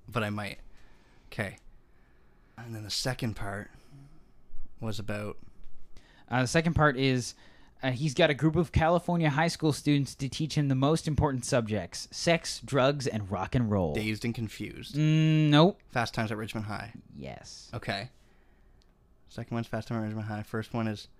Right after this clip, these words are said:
Speaker 1: nine-year-old?
Speaker 2: Nine-year-old boy finds himself confronted with the ugly reality of sectarian conflict.
Speaker 1: What is sectarian?
Speaker 2: Sectar-, if I tell you what sectarian is, it's gonna give it away.
Speaker 1: Oh, damn it. Okay.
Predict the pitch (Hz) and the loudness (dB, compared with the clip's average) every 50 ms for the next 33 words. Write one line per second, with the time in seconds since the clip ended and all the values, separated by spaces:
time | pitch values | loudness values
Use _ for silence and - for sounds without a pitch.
0 | - _ _ _ _ _ _ - - - 123 127 131 143 147 156 165 165 165 165 | -20 _ _ _ _ _ _ -14 -12 -10 -8 -6 -6 -6 -4 -4 -6 -6 -6 -6
1 | 165 165 165 175 180 190 - - - - - 127 120 131 147 160 165 180 190 190 | -6 -6 -6 -8 -10 -12 -14 -20 -20 -8 -2 0 2 2 4 4 4 4 2 2
2 | 180 127 123 117 113 113 113 - - 120 120 120 120 - 143 117 - 139 127 120 | 2 2 2 4 4 2 0 0 -2 0 0 0 0 -2 -4 -2 0 0 0 0
3 | - - - 127 120 - - - 135 143 151 - 165 165 147 120 113 - - 110 | -2 -4 -4 -4 -4 -4 -2 0 0 0 0 0 -2 -2 -2 -4 -4 -4 -4 -8
4 | - _ - 113 127 139 127 135 143 143 139 127 117 117 107 98 101 107 101 98 | -8 _ -6 -4 -4 -4 -2 -2 0 2 2 2 2 0 0 -2 -2 -2 -4 -4
5 | 90 80 92 - - - - 120 - - - - - 123 113 107 110 110 107 107 | -4 -6 -6 -8 -8 -6 -8 -8 -8 -8 -8 -6 -4 -4 -2 -2 -2 -2 -2 -4
6 | 107 101 - - 98 90 90 87 - - - - - - - - - - - - | -4 -6 -6 -8 -10 -10 -10 -12 -14 -16 -16 -16 -18 -20 -20 -20 -20 -20 -20 -20
7 | - - - - 170 151 - - - - - - _ - - 135 135 160 165 147 | -20 -18 -14 -12 -10 -10 -10 -10 -10 -10 -10 -10 _ -8 -6 -4 -4 -4 -4 -6
8 | - - - - - - - - - - - - - - - - - - 139 131 | -10 -12 -14 -18 -20 -20 -20 -20 -20 -20 -20 -20 -20 -20 -20 -10 -6 -4 -4 -4
9 | - - - 143 135 143 147 - - 135 131 - 143 147 147 - - 151 147 143 | -4 -4 -4 -2 -2 -2 -2 -4 -4 -4 -2 0 0 0 0 0 -2 -2 0 0
10 | 127 123 - - 123 - - 120 110 110 113 107 101 101 98 95 110 95 - - | -2 -2 -4 -6 -8 -6 -4 -4 -2 -2 -2 -2 -4 -4 -6 -8 -10 -12 -14 -12
11 | - - 117 107 98 104 98 90 92 82 78 76 73 78 113 - _ _ _ - | -8 -6 -4 -4 -4 -4 -6 -6 -6 -6 -6 -8 -10 -12 -14 -16 _ _ _ -16
12 | - - - - - - - - - 101 95 95 95 - - - 104 - 110 98 | -16 -16 -16 -18 -20 -20 -16 -12 -10 -10 -8 -10 -12 -12 -12 -12 -10 -8 -8 -10
13 | 104 | -10